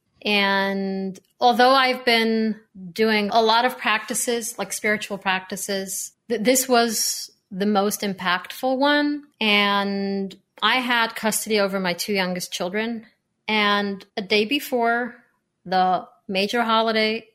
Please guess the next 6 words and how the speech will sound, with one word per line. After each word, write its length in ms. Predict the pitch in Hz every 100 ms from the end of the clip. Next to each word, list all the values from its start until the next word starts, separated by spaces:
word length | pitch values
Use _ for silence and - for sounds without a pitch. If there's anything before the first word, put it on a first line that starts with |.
| _
Passover, 640 | - 214 214 208 214 247 - _ _
I 120 | 202
got 360 | 202 202 190 -
called 340 | - 196 185 185
to 100 | -
court. 460 | 190 196 180 180 -